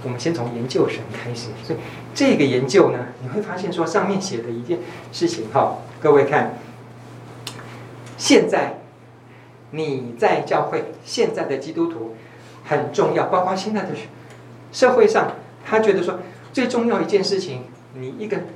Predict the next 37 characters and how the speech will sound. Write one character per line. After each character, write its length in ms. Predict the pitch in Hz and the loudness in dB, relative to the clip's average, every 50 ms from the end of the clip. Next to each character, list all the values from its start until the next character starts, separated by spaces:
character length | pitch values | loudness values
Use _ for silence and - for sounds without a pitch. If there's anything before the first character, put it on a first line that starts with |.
| - - | -16 -16
知 180 | - - 202 196 | -12 -10 -8 -8
识 180 | 190 - 226 - | -6 -6 -6 -4
的 200 | 139 127 - - - - - | -4 -4 -4 -6 -12 -16 -10
最 200 | - - 233 - | -2 0 0 2
重 240 | - 214 196 - - | 2 2 0 0 0
要 100 | 180 151 | -4 -2
的 120 | 139 139 | 0 -2
一 60 | 139 - | -2 0
个 100 | 143 139 | -2 -4
中 220 | - 160 156 160 | -4 -4 -8 -8
心 180 | - 170 165 143 | -6 -8 -6 -4
是 120 | 165 170 | -4 -4
什 140 | - - 117 | -4 -4 -4
么？ 220 | - - 226 220 - - - - - - - - - - - - - - - - - - - - | -4 -6 -8 -8 -10 -16 -18 -20 -20 -20 -20 -18 -18 -18 -18 -16 -16 -16 -14 -14 -14 -14 -10 -2
研 300 | 160 156 147 147 147 - | 2 6 6 6 6 4
究 300 | - - 254 214 156 135 - - | 2 4 6 6 6 4 0 -2
人 220 | 190 214 190 - 139 156 185 | -4 -4 -4 -4 -6 -4 0
类 240 | 220 208 - - - - - - - - - - - - - - - | 2 2 2 2 -4 -8 -14 -18 -20 -20 -20 -20 -20 -20 -10 0 4
的 320 | - 190 - - - - - - - - - - - - | 6 6 6 4 -2 -8 -12 -16 -20 -20 -20 -20 -10 0
正 300 | - 226 - 147 147 143 | 2 2 2 2 -2 -6
确 260 | - - 208 165 143 | -8 -4 -2 -2 -2
对 220 | - - 156 131 | -2 -2 -4 -4
象 200 | 127 - 143 117 - 131 | -4 -6 -8 -10 -10 -14
是 100 | - - | -16 -16
谁？ 100 | - - - - - - - - - - | -18 -20 -20 -20 -20 -20 -20 -20 -10 -6
啊？ 240 | 156 196 233 - - - - - - - - - - | -4 -4 -4 -4 -8 -12 -16 -20 -20 -20 -20 -14 -8
研 220 | 156 151 160 190 | -8 -6 -6 -4
究 200 | 226 240 226 170 | 0 2 2 2
人 220 | 147 139 135 139 185 | 2 0 -2 -2 -2
类 180 | 190 175 147 | -4 -4 -4
的 100 | 131 135 127 - - - | -6 -8 -12 -14 -10 -2
正 220 | - 196 156 139 | -2 -2 -2 -2
确 260 | - - - 170 151 | -6 -8 -8 -6 -6
对 220 | 135 - 175 156 131 | -4 -4 -4 -4 -4
象 240 | - - - - - | -4 -6 -8 -8 -10
是 120 | - 131 | -12 -16
谁？ 120 | - - | -16 -16